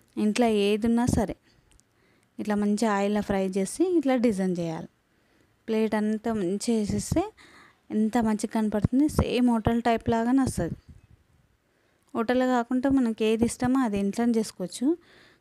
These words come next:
కొద్దిగా ఒక రెండు మూడు సార్లు ఇట్లా ట్రై చేయండి. మీకు నాలుగు, రెండు, మూ-, రెండు సార్లనే కొద్దిగా కష్టమవుతుంది, మూడు నాలుగు సార్లు అయితే పర్ఫెక్ట్ వస్తుంది. నేను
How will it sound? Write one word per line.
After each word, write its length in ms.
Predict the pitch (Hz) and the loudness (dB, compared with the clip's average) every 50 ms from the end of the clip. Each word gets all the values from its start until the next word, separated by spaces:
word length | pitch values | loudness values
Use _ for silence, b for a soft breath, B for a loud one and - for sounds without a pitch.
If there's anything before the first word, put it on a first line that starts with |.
| b b _ _ _ | b b _ _ _
కొద్దిగా 440 | - 220 208 202 214 262 262 254 247 | -8 -6 -6 -2 0 2 2 4 2
ఒక 160 | 226 226 220 | 0 0 -2
రెండు 340 | 208 202 208 208 208 208 214 | -2 0 0 0 0 0 0
మూడు 240 | 214 208 208 202 - | 0 0 0 -2 -2
సార్లు 360 | - 214 196 190 202 208 214 | -2 0 0 0 0 -2 -2
ఇట్లా 300 | 208 196 196 - 196 196 | -2 -4 -4 -4 -4 -6
ట్రై 300 | 196 - 214 214 214 233 | -4 -2 0 0 2 0
చేయండి. 640 | 226 - 262 233 214 202 196 190 240 302 381 381 - b b b b b b b - 233 | 0 0 0 0 0 0 0 0 2 0 0 -2 -6 b b b b b b b -10 -8
మీకు 200 | 226 220 - 247 | -8 -4 -2 0
నాలుగు, 580 | 240 208 151 160 220 254 233 233 247 233 220 214 | 0 2 2 2 2 0 0 0 -2 0 0 0
రెండు, 440 | 208 214 208 226 226 233 233 254 262 | 0 0 2 2 2 4 4 4 2
మూ-, 280 | - 214 220 226 226 | 2 0 0 0 0
రెండు 280 | 208 220 226 233 240 269 | 0 0 2 2 2 2
సార్లనే 420 | 269 - 262 247 247 247 262 269 | 2 2 2 0 0 0 0 0
కొద్దిగా 380 | 269 - 233 196 202 196 - 202 | 0 -2 -2 -4 -4 -4 -4 -4
కష్టమవుతుంది, 560 | - - 214 208 202 196 185 - 180 196 233 | -4 -2 -2 -4 -4 -4 -6 -6 -4 -4 -2
మూడు 280 | 247 240 226 220 214 226 | -2 -2 -2 -2 -2 -2
నాలుగు 280 | 220 214 208 208 202 | -2 -2 -2 -4 -4
సార్లు 260 | 202 - 202 190 190 196 | -6 -6 -6 -4 -4 -6
అయితే 160 | 190 - 233 - | -6 -8 -8 -8
పర్ఫెక్ట్ 400 | - - - - 226 226 - 240 | -8 -8 -6 -6 -8 -6 -4 -6
వస్తుంది. 320 | 233 - - - 175 190 - B B B B B B B B | -6 -6 -6 -8 -8 -8 -10 B B B B B B B B
నేను 240 | 220 226 247 269 | 0 2 4 4